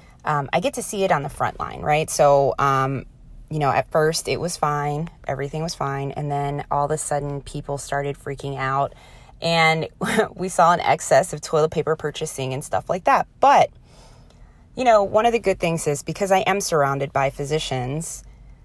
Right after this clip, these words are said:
you get to hear their perspective on this, like, people who are in infectious diseases, internal medicine physicians,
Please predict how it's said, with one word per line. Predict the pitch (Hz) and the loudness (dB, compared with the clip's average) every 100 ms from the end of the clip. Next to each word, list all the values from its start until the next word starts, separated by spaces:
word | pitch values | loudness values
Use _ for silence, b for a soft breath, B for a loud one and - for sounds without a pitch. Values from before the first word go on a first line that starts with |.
| b - - - - | b -20 -20 -20 -8
you | 175 208 | -6 0
get | 247 | -2
to | 254 | -2
hear | 220 208 220 214 202 | -8 -4 -2 -2 0
their | 190 190 | 0 0
perspective | 170 - - - - 52 | -2 -4 -4 -4 -8 -6
on | - - | -4 -6
this, | - - - - | -10 -10 -10 -4
like, | - - - | -4 -6 -10
people | 170 156 151 | -8 -2 -4
who | 143 147 | -2 -2
are | 135 | -2
in | 139 143 | -2 -6
infectious | 143 147 - 139 - | -4 -4 -6 -8 -8
diseases, | 175 226 254 208 196 185 185 - | -8 -6 -6 2 4 6 2 -6
internal | - 151 143 135 | -10 -8 -4 -2
medicine | 151 175 - 165 | -2 -2 -4 -4
physicians, | 165 156 147 - 147 143 139 139 | -4 -4 -6 -4 -4 -4 -6 -8